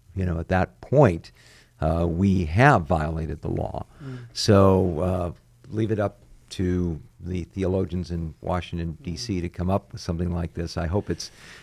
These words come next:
Speaker 1: I, you know, <laughs> it just reminds me of a line from the movie The Sting,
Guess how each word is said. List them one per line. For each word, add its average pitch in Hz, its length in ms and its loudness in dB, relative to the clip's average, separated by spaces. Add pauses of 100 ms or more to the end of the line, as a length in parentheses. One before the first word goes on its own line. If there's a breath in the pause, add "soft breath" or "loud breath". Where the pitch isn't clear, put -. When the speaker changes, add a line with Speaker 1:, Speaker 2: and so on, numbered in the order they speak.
(160 loud breath)
Speaker 1:
I, 113 140 -2
you 117 140 2
know, 101 120 6 (220)
<laughs> - 180 -20
it - 120 6
just 143 180 2
reminds 120 360 2
me 110 160 0 (440 loud breath)
of 107 400 4
a 101 240 2
line 104 280 4
from 98 140 -4
the 90 60 0
movie 104 260 4
The 85 140 -2
Sting, 113 540 4